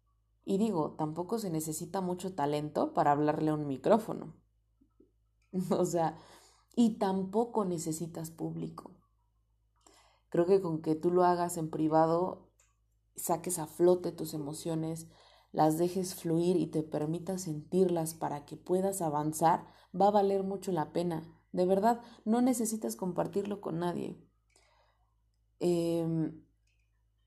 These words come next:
pero lo importante es que tú hables, hables, hables de lo que tú sientas.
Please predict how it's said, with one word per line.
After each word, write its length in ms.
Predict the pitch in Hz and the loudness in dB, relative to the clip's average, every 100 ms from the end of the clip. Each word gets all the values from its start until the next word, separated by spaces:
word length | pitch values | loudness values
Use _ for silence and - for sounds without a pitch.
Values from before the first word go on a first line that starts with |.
| _ - | _ -12
pero 360 | - 208 190 185 | 2 4 6 4
lo 100 | 202 | 4
importante 480 | 190 180 180 190 196 | 2 2 -2 -6 -6
es 140 | 208 | -10
que 80 | - | -10
tú 240 | - 175 - | -8 -8 -4
hables, 560 | 190 190 185 180 - _ | -2 -2 -4 -6 -10 _
hables, 600 | - 190 190 180 180 - _ | -4 -4 -4 -6 -8 -14 _
hables 480 | - 202 190 185 180 | -2 -2 -2 -6 -6
de 100 | 175 | -8
lo 200 | 165 165 | -8 -10
que 100 | 175 | -16
tú 240 | - 196 | -10 -8
sientas. 800 | 185 - 190 180 175 - - - | -8 -8 -6 -6 -8 -14 -14 -20